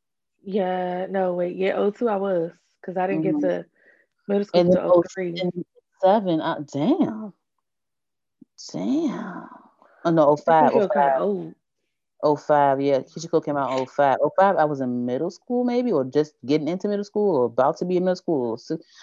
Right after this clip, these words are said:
Speaker 1: was
Speaker 2: well,
Speaker 1: still in middle
Speaker 2: hold on.
Speaker 1: school.
Speaker 2: You was in middle school?
Speaker 1: I was in eighth grade in oh five, 'cause I remember
Speaker 2: Yeah, that means, that means I
Speaker 1: ninth
Speaker 2: was in, like,
Speaker 1: grade. Oh six, I remember
Speaker 2: grade.
Speaker 1: oh six was ninth grade.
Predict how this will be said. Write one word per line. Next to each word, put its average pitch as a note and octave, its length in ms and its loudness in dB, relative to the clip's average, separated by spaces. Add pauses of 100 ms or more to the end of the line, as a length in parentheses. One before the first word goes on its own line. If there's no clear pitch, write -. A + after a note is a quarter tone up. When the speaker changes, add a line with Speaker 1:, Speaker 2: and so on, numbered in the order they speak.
(160)
Speaker 1:
was - 60 0
Speaker 2:
well, G4+ 80 10
Speaker 1:
still A#4 100 6
in - 80 4
middle - 160 6
Speaker 2:
hold C#5 140 6
on. F#4+ 140 -2
Speaker 1:
school. F#4+ 140 -12 (800)
Speaker 2:
You F#3 120 2
was F3 100 4
in D3+ 80 6
middle D#3+ 120 4
school? G3+ 360 0 (480)
Speaker 1:
I G#3+ 100 -6
was G#3+ 120 -4
in G3+ 140 -4
eighth G3+ 220 -2
grade F3+ 340 -6 (140)
in - 160 -20
oh - 60 -20
five, - 280 -20
'cause F#3+ 120 -2
I F#3 40 2
remember F#3 280 4
Speaker 2:
Yeah, E3 80 10
that D#3+ 80 8
means, D#3+ 200 6
that E3+ 80 -6
means D#3+ 140 4
I D3+ 80 8
Speaker 1:
ninth D3 80 6
Speaker 2:
was D3 100 4
in, C#3 60 6
like, - 160 2
Speaker 1:
grade. - 40 -8
Oh G#3+ 140 2
six, A#3 300 0
I G3+ 60 2
remember G3+ 340 2
Speaker 2:
grade. G3 100 2
Speaker 1:
oh F#3+ 60 2
six G3+ 260 -6
was F3+ 120 -8
ninth F3 180 -6
grade. E3+ 280 -8